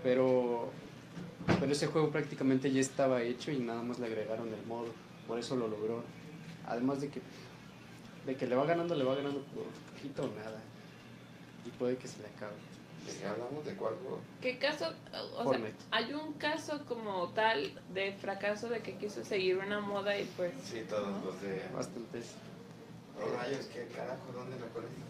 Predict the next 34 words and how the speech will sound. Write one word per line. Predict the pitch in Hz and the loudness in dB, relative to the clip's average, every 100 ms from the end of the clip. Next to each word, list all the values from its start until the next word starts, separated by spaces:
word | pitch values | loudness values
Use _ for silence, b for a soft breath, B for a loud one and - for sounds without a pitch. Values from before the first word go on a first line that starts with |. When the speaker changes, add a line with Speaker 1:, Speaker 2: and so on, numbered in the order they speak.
| 131 | -2
Speaker 1:
Con | 131 139 | 2 4
Nintendo, | 139 139 165 202 | 4 4 2 6
Speaker 3:
Allá. | 226 208 214 - - - - - - - | 6 4 2 -10 -14 -14 -14 -14 -10 0
Speaker 1:
este, | 131 123 117 - - 120 120 | 2 4 0 -4 -4 -2 -2
Speaker 2:
Es | 120 | -4
que | - - | -6 0
Speaker 1:
cuando | 113 110 | 2 2
Speaker 2:
ya | 117 - | -2 -6
son | 87 80 | -10 -10
los | - | -10
dos. | - - - - 156 - - - | -12 -12 -14 -10 -10 -10 -12 -12
Ustedes | - 131 170 | -2 2 2
sigan, | - 147 123 | 0 -2 -2
sigan, | 135 131 127 | -4 0 0
Speaker 1:
Ah, | 127 | 4
Speaker 2:
yo | 135 | 6
Speaker 1:
Nintendo | 127 131 156 185 | 6 6 6 4
cuando | 170 131 | 4 4
anunció | 123 120 - 156 | 4 0 0 0
el | 151 | 0
Wii, | 143 202 262 - - - - - - - | 2 2 2 -6 -14 -14 -14 -14 -14 -4
introdujo | 131 123 127 127 147 | -2 2 4 4 4
los | 135 120 117 110 - | 4 4 4 0 -2
controles | 113 110 131 139 131 | -2 2 2 2 0
de | 113 110 107 107 110 | 0 0 -2 -6 -6
motion, | 117 113 135 127 117 107 104 - - - - - - - - - - - 127 | -4 -2 0 0 -2 -8 -10 -12 -12 -14 -14 -12 -14 -14 -16 -16 -18 -10 -6
motion | 123 139 | -4 -4
controls. | 135 113 120 110 - - - - - | -4 -4 -4 -6 -6 -14 -14 -12 -10
Speaker 3:
Ujú. | - 214 - - - - - - - - - 123 | -8 -8 -8 -10 -12 -14 -14 -14 -8 -4 -2 0
Speaker 1:
Eh, | 120 117 117 | 0 0 -2
¿y | - | 0
quién | 135 143 | 0 2
le | 147 | 0
copió? | 139 127 117 | -2 0 0